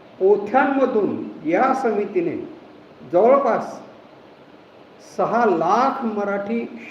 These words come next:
शब्द शोधून काढले. या एका गोष्टीवरून किती काम हे चिकाटीचं आणि जिकिरीचं होतं हे आपल्या लक्षात येते.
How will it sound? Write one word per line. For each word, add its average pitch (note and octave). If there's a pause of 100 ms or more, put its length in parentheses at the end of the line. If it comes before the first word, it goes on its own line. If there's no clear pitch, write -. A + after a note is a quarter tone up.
शब्द F#3+ (160)
शोधून E3
काढले. C3+ (1600)
या G#3
एका G#3+
गोष्टीवरून A3+ (1500)
किती D4+
काम C4+
हे B3 (300)
चिकाटीचं B3
आणि G#3 (440)
जिकिरीचं A#3+
होतं D#3 (800)
हे D3
आपल्या D3+
लक्षात C3
येते. -